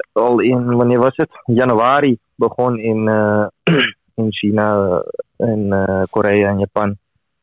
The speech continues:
Ja, was het natuurlijk ook sneller, eh, onder controle.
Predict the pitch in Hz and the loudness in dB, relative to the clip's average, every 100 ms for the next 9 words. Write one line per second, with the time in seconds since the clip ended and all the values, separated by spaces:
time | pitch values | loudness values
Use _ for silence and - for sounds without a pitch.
0 | _ _ _ - 101 101 101 107 104 113 | _ _ _ -4 0 0 0 0 0 0
1 | 107 104 104 - 104 104 101 95 90 101 | 0 0 0 0 0 2 2 2 2 2
2 | 98 98 - _ _ _ _ - 110 104 | 2 0 -4 _ _ _ _ -4 0 0
3 | 104 104 107 110 107 | 2 0 2 2 0